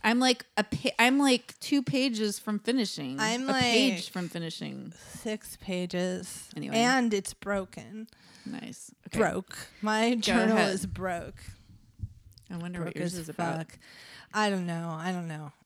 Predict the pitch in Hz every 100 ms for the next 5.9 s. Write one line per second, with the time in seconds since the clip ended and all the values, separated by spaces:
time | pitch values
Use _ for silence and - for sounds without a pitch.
0 | 185 - 135 - - - - - - -
1 | - - - - - - _ _ _ _
2 | _ _ _ - 196 190 - 196 190 185
3 | 170 170 170 160 - 165 - - - _
4 | - - _ _ _ _ _ _ _ _
5 | - 185 185 180 - 208 233 240 240